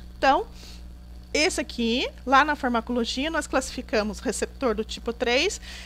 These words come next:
ligado à tirosina quinase, ou receptores de quinase. Então, o receptor na célula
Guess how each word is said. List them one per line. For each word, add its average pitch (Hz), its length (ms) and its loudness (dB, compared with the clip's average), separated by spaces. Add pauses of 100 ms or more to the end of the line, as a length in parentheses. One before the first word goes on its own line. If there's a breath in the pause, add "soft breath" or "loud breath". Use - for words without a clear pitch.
(120)
ligado 269 720 8
à 254 260 8
tirosina 262 680 0
quinase, 247 580 2
ou 226 80 6
receptores 254 640 0
de 233 100 -2
quinase. 285 640 0 (420 loud breath)
Então, 330 260 6
o 403 60 2
receptor 339 720 4 (200)
na 254 160 4
célula 220 640 4